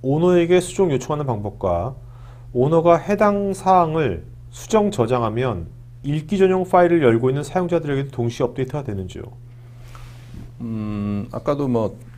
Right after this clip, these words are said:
Speaker 2: 배지라고
Speaker 1: 음.
Speaker 2: 그런 것들 말씀드렸는데 일단은, 어, 엑셀, 워드, 파워포인트 같은 경우는 배지가 달려요.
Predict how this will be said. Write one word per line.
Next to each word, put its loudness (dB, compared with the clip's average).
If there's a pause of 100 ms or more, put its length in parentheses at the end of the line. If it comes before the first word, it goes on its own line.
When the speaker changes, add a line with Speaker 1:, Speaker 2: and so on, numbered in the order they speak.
(500)
Speaker 2:
배지라고 2 (120)
Speaker 1:
음. -6
Speaker 2:
그런 -4
것들 -4
말씀드렸는데 -2 (100)
일단은, 0 (400)
어, -4
엑셀, 2
워드, 6
파워포인트 2
같은 2
경우는 2
배지가 -2
달려요. -6